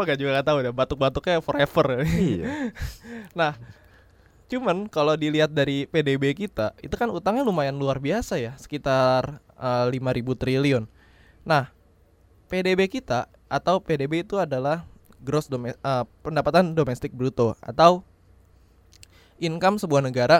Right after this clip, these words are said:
Speaker 1: kalau dikumpulin dari setiap orang, orang satu. Andi, Budi, eh, Caca, Dodi, dan sebagainya sampai semuanya dikumpulin, income-nya itu senilai lima belas ribu triliun rupiah,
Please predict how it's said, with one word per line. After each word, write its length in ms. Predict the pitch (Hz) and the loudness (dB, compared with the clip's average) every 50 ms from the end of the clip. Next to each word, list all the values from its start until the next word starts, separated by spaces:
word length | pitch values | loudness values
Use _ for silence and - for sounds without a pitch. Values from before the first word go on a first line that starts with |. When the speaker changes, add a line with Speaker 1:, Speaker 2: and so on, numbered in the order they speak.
| - - | 4 2
Speaker 1:
kalau 160 | 160 139 131 | 0 0 0
dikumpulin 640 | 131 135 - 139 131 131 131 139 139 151 175 180 180 | 0 -2 -4 -4 -4 -2 0 0 0 0 0 -2 0
dari 160 | 147 131 123 | -2 -2 -2
setiap 320 | 131 - - - 123 123 - 139 | -4 -8 -6 -4 -4 -4 -2 -2
orang, 320 | 147 143 135 117 120 131 - - - | -2 -2 -2 -4 -6 -10 -16 -14 -6
orang 240 | - 143 131 123 120 | -4 -2 -2 -2 -2
satu. 480 | 147 - 123 127 - - 143 127 - - _ _ _ _ _ _ _ - - - - - - | -2 -2 -2 -2 -2 -4 -4 -4 -4 -6 _ _ _ _ _ _ _ -20 -20 -20 -10 -2 2
Andi, 320 | 151 147 160 156 160 170 | 2 2 4 4 2 2
Budi, 560 | 160 151 143 143 139 139 165 170 175 165 - _ _ _ _ _ _ _ _ _ _ _ _ - | 4 2 2 2 2 2 -2 0 -2 -2 -6 _ _ _ _ _ _ _ _ _ _ _ _ -6
eh, 340 | - 139 135 131 131 131 131 - _ - | -2 0 0 2 2 0 -2 -4 _ -6
Caca, 640 | - 113 117 127 _ - 170 143 147 151 139 - - - | -4 -4 -4 -4 _ 6 8 10 10 10 8 6 0 -10
Dodi, 560 | - 160 143 135 135 139 135 147 156 160 165 | -6 -2 0 0 0 0 0 0 0 0 0
dan 220 | 160 160 160 156 151 | 0 0 -2 -2 0
sebagainya 420 | 160 147 147 147 156 170 185 190 | 0 0 2 2 2 4 2 2
sampai 380 | 190 160 147 151 143 143 143 147 | 4 2 0 0 0 -2 -4 -4
semuanya 500 | - 165 147 143 147 143 139 143 156 170 | -4 -8 -8 -4 -2 -2 -2 -2 -2 -4
dikumpulin, 680 | 175 180 - 147 139 139 147 160 156 135 123 135 147 139 - - _ _ - | -6 -4 -4 -4 -2 -2 -2 -2 -2 -2 -4 -6 -8 -12 -16 -20 _ _ -6
income-nya 540 | 170 160 160 160 - 160 151 165 190 190 185 | -6 -4 -4 -2 -2 -2 -2 0 -2 -2 0
itu 80 | 208 233 | -2 -2
senilai 540 | - - 170 156 151 147 165 185 202 190 - - _ _ - - _ _ _ - - _ _ _ _ | -2 -2 -4 0 2 2 4 2 2 -2 -8 -16 _ _ -20 -20 _ _ _ -20 -20 _ _ _ _
lima 480 | - 147 151 151 156 165 165 170 165 165 | -2 0 4 6 6 6 6 6 4 2
belas 460 | 160 147 147 156 175 - - - - | 4 6 6 6 4 4 -4 -10 -8
ribu 400 | - 143 147 143 143 165 180 180 | -6 -6 -6 -4 -2 -2 -2 -2
triliun 480 | - 165 151 143 139 135 139 143 139 139 | -2 -2 -2 -2 0 0 0 -2 -2 -4
rupiah, 480 | - 143 131 - 139 131 123 110 110 | -6 -6 -6 -4 -2 -2 -2 -2 -4